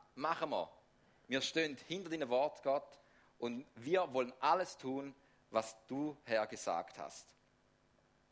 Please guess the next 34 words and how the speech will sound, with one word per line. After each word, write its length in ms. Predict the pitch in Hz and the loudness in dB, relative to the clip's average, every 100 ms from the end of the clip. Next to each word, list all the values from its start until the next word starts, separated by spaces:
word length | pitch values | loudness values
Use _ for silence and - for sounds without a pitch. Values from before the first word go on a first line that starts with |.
| _ _ _ _ _ - - _ _ _ _ _ _ _ | _ _ _ _ _ -20 -20 _ _ _ _ _ _ _
Und 100 | 113 | -6
zum 100 | 135 | -2
ein 60 | 139 | 2
bisschen 300 | 165 170 - - _ _ _ _ _ - | 2 2 -2 -20 _ _ _ _ _ 0
die 80 | 139 | 2
ein 140 | 170 | 2
oder 160 | 135 120 | -2 -4
andere 240 | 143 131 | -4 -6
Gebote 320 | 120 151 - | -4 -6 -6
ein 60 | 120 | -12
bisschen 140 | 120 | -8
zu 80 | 143 | -2
hören, 280 | 170 170 180 - - - | 0 0 -4 -12 -20 -20
ich 80 | - | -6
tue 100 | 127 | -4
jetzt 80 | 123 | -4
nicht 100 | 113 | 0
alle 180 | 107 107 | 0 0
vorlesen, 420 | 104 113 113 104 | 0 0 -2 -6
da 80 | 95 | -2
würde, 280 | 101 95 90 | 0 0 -2
würde 120 | 107 | -4
ein 40 | 104 | -4
bisschen 140 | 107 | 0
lang 240 | 92 110 127 | 0 0 2
gehen, 240 | 95 165 - - - - - | 2 2 -4 -20 -20 -20 2
aber 460 | 123 143 147 147 - | 4 6 4 2 -8
zum 160 | - 131 | -6 -4
Beispiel 240 | 165 139 | -2 -2
hat 120 | 127 | -2
er 60 | 117 | -4
Gebot 460 | 113 135 165 - | -4 -2 -4 -4
gegeben, 240 | 113 120 143 - _ - - | -4 -4 -4 -16 _ -20 -4
wie, 260 | 123 147 | 0 2